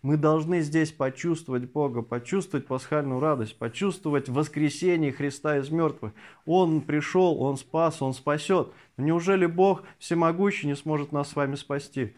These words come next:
Сможет. Вот только хотим ли мы этого? Хотим ли мы этого? Вот Иисус Христос говорит: «Отвергни себя, возьми крест и следуй за Мною».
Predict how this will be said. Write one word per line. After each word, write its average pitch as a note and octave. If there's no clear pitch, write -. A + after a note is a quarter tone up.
Сможет. D3
Вот D3+
только E3
хотим E3
ли F#3+
мы F#3+
этого? A2+
Хотим F3+
ли F3
мы D#3+
этого? D3
Вот D3+
Иисус D#3+
Христос F3
говорит: C#3+
«Отвергни E3
себя, E3
возьми B2+
крест D3+
и C3
следуй D#3
за D3+
Мною». D#3+